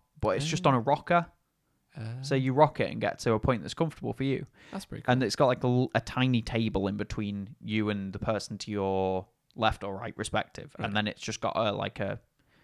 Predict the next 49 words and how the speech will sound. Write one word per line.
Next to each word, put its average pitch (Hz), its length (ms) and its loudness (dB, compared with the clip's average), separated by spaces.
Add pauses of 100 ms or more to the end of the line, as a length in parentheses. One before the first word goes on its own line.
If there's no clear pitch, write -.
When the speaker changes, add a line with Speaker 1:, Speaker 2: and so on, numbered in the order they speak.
(540)
Speaker 1:
a 104 160 2
cup - 260 -2
holder 107 300 -2
in 104 100 -4
the 107 80 0
other 110 160 -2
one. - 140 -10
Speaker 2:
Mm-hmm. 117 140 -6 (300)
Speaker 1:
And 143 120 2
it's 160 120 4
actually 202 260 6
really 190 200 2
nice. 220 380 0
You've 131 140 -2
got 147 180 6
loads 160 200 6
of 139 80 0
leg 165 200 4
room. 160 400 2
It's - 160 -10
really 147 200 -4
cool. 127 360 -4 (220)
I 120 160 -2
enjoy 110 340 0
it. - 80 -8 (240)
The 131 100 2
seats - 340 0
are 131 100 4
really, 113 580 2
um, 104 480 4
you 117 160 -2
can 120 180 -2
choose, 120 380 2
obviously, 110 320 0
whether 107 260 4
you're 104 140 2
leaning 107 340 2
back 113 240 0
or 101 120 -4
not. - 340 -6
Speaker 2:
Yeah. 120 220 -2
Speaker 1:
It 120 100 0
doesn't 131 180 4
matter 120 180 2
who's 131 200 4
in 131 60 0
front 156 200 0
of 165 80 -2
you. 190 160 6